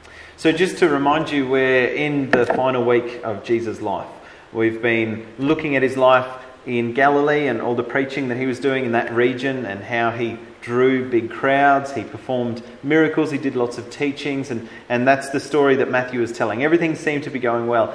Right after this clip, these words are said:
And then he had this opposition come up, and the opposition was largely from the people of Jerusalem coming down and, um, investigating what he was doing, disapproving of what he was teaching, and, um, trying to find fault in him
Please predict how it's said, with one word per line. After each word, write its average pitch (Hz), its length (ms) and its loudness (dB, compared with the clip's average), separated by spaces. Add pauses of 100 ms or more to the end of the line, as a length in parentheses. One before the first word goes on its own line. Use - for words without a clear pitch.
(160)
And 131 260 -4
then 175 500 0 (320)
he 147 240 -4
had 151 320 0
this 143 240 0
opposition 123 680 -6
come 104 200 -8
up, 90 200 -10
and 117 80 -4
the 127 100 0
opposition 147 600 0
was 110 160 -2
largely 127 560 2
from 123 300 -4 (240)
the 107 80 -12
people 151 640 0
of 117 180 -6
Jerusalem 127 680 0
coming 147 380 -2
down 110 440 0 (320)
and, 107 540 -4 (200)
um, 101 360 -4
investigating 139 720 2
what 131 120 0
he 127 80 2
was 120 120 -2
doing, 107 360 -2
disapproving 147 760 2
of 113 160 -4
what 120 80 -2
he 123 80 2
was 113 240 -4
teaching, 98 480 -8 (320)
and, 107 480 -4 (100)
um, 104 300 -2
trying 139 460 2
to 135 100 -8
find 117 380 -4
fault 113 320 -4
in 101 80 -10
him 95 260 -10